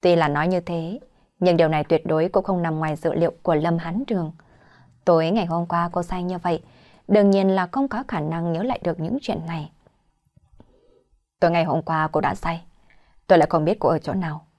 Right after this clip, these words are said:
nên đành phải đưa cô về nhà của tôi. Tôi uống say ư?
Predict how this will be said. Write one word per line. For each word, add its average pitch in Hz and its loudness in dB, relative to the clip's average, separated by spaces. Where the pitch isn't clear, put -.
nên 165 2
đành 156 -2
phải 156 -2
đưa 160 0
cô 160 -2
về 160 -4
nhà 156 -4
của 151 -6
tôi. 165 -10
Tôi 202 2
uống 202 2
say 226 -4
ư? 226 -6